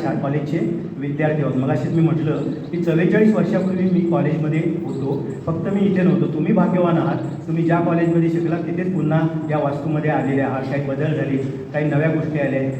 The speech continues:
काही जुन्या आपण इथल्या प-, ज्या काळात पाहिलेल्या आज आपल्याला इथे उपलब्ध नाहीत, असे छोटे मोठे बदल इथे जरूर, जरूर झाले.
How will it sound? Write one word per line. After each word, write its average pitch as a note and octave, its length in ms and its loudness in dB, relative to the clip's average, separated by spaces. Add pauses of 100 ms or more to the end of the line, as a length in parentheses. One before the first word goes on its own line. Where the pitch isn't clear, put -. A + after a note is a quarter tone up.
(160)
काही C#3+ 120 -4
जुन्या C#3+ 260 -2
आपण D3 200 -2
इथल्या C#3+ 360 -2 (460)
प-, C3 200 -6
ज्या C#3+ 100 -2
काळात D#3 300 0
पाहिलेल्या C#3+ 400 0
आज C#3 140 -2
आपल्याला C#3+ 280 -4
इथे C#3+ 160 -2
उपलब्ध D3 400 -4
नाहीत, C3 380 -2 (300)
असे - 220 -4
छोटे F#3 180 0
मोठे G3+ 200 4
बदल F#3+ 220 4
इथे G3+ 300 2
जरूर, D#3+ 220 2
जरूर D#3 240 2
झाले. - 500 0